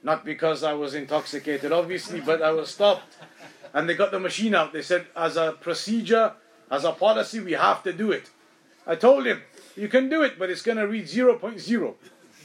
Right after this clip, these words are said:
Never touched it in my life. He said, "Okay, but policy, I have to do it." So he got the machine, made me breathe into it, zero point zero.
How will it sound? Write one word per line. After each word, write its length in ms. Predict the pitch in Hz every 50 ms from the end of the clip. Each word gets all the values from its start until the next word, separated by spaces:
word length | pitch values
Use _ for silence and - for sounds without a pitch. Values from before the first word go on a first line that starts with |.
| - - -
Never 300 | 147 170 214 220 220 208
touched 320 | 208 - 240 233 240 -
it 100 | - 214
in 120 | 208 214 208
my 100 | 208 202
life. 340 | 202 233 220 180 - - _ _ _ _ _ _ _ _
He 60 | -
said, 140 | 156 208 214
"Okay, 240 | 240 - - 220 208
but 220 | 175 185 180 -
policy, 400 | - 196 214 196 180 - - 175
I 80 | 156 135
have 180 | 156 160 156 -
to 80 | 143 127
do 160 | 143 143 127
it." 180 | 101 - - _ _ - - - _ _ _
So 120 | - -
he 60 | 151 151
got 180 | 175 208 208
the 80 | - 190
machine, 560 | 190 185 165 - 185 208 208 202 202 170 147
made 160 | 160 185 190
me 100 | 190 190
breathe 280 | 180 156 185 196 190 185
into 280 | 208 196 160 170 190
it, 200 | 196 196 196 196 _ _ _ _ _ _
zero 300 | 240 - 262 254 226 196
point 240 | - - 185 160 135
zero. 300 | 117 131 127 110 92